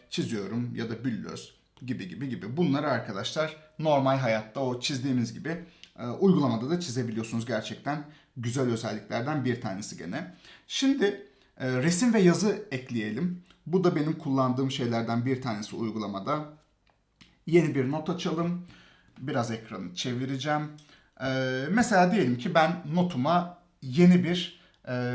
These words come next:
resim koymak istiyorum ya da yazı koymak istiyorum, eklemek istiyorum. İnternetten özellikle diyelim.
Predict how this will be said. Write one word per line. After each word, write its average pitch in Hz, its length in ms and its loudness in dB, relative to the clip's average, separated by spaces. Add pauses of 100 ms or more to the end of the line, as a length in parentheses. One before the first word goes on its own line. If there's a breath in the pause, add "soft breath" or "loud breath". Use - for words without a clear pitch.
resim 180 360 0
koymak 113 320 0
istiyorum 120 500 -4
ya 127 140 0
da 139 60 -2
yazı 135 300 0
koymak 107 360 -2
istiyorum, 110 360 -4
eklemek 113 360 -4
istiyorum. - 300 -4
İnternetten 120 680 -2
özellikle 104 600 -8
diyelim. 92 440 -6